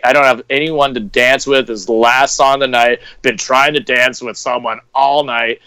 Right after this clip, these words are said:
and they're playing this fucking song. I hate this shit." So, um, yeah, I didn't, I, like, refused to listen to Led Zeppelin for a really long time,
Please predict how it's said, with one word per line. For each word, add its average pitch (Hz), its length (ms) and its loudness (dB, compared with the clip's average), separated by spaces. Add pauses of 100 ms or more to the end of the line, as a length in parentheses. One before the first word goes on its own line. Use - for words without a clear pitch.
(220)
and 123 100 -4
they're 113 100 -4
playing 131 320 -2
this 104 140 -12
fucking 139 640 -2
song. 110 720 -2 (340)
I 139 200 2
hate 160 500 -6
this 117 180 -8
shit." - 420 -10 (480)
So, 139 480 2
um, 123 440 0 (460)
yeah, 135 240 0
I 127 100 0
didn't, 143 340 -10
I, 131 320 -2
like, 117 320 -4
refused 131 520 0
to 127 80 0
listen 123 260 -2
to 113 60 -2
Led 110 200 2
Zeppelin 110 380 2
for 107 160 0
a 107 60 2
really 107 180 0
long 104 240 0
time, 104 560 2